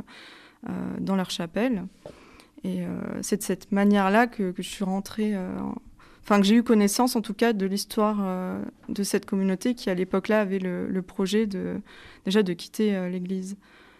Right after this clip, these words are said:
Donc moi, c'est par ce premier axe que j'ai demandé à rencontrer la, la communauté, parce que, voilà, je me, j'avais envie de, de les connaître et puis de, de capter, euh, ce moment clé de leur vie.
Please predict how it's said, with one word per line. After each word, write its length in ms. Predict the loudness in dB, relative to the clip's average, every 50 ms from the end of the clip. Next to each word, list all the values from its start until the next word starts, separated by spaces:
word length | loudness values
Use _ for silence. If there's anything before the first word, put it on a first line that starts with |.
| _ -8
Donc 100 | -2 4 6
moi, 120 | 6 6 6
c'est 180 | 4 2 0
par 180 | 0 -2 -4 -4
ce 160 | -4 -8 -8
premier 340 | -6 -4 -2 -2 0 0 0
axe 280 | 0 0 -2 -4 -10 -10
que 400 | -10 -10 -10 -8 -8 -8 -8 -8 -8 -8 -8 -8 -8 -8 -4
j'ai 160 | -2 0 2
demandé 280 | 4 4 4 4 4 4
à 80 | 4
rencontrer 420 | 4 2 0 0 -2 -2 -2 0 0
la, 240 | 0 0 0 -2 -2
la 120 | -4 -4
communauté, 680 | -4 -4 -4 -2 -2 -2 -2 -4 -4 -2 -2 0 0 -2
parce 160 | -4 -8 -8
que, 360 | -8 -8 -6 -6 -6 -8 -8 -6
voilà, 260 | -4 -4 -2 -2 -4
je 140 | -4 -4 -6
me, 160 | -6 -6 -6 -6 -8 -6
j'avais 240 | -4 -2 2 4 6
envie 320 | 6 6 4 4 0 0
de, 360 | 0 0 0 -2 -2 -4 -6 -8 -12 -16 -20 -20 -20 -20 -12 _
de 80 | 0 2
les 160 | 2 2 2
connaître 420 | 2 2 2 4 2 2 0 -4 -6
et 40 | -6
puis 200 | -6 -8 -12 -8
de, 480 | -6 -6 -6 -6 -6 -6 -6 -6 -8 -8 -10 -14 -20 -14 _ -4
de 60 | -2
capter, 500 | -2 -2 -2 -4 -4 -4 -2 -2 0 0 0
euh, 480 | -2 -4 -6 -6 -6 -8 -8 -8 -8
ce 180 | -8 -4 -2 0
moment 480 | 2 2 2 0 0 -2 -2 -4 -6 -8
clé 240 | -6 -6 -4 -4
de 140 | -4 -4 -6
leur 260 | -6 -6 -6 -6 -6
vie. 220 | -4 -4 -4 -4